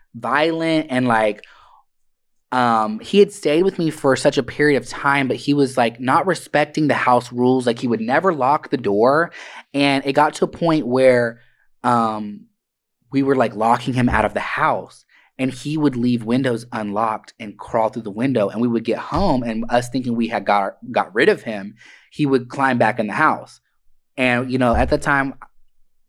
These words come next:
we had substances coming in, in and out of the house. <laughs> So there was no,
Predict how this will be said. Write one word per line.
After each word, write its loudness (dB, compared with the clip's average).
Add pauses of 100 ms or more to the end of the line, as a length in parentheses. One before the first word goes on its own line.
(140)
we -2
had -2 (580)
substances -8
coming -10
in, -18
in -6
and -6
out -6
of -10
the -8
house. -2
<laughs> -10
So 0
there 2
was 0
no, 2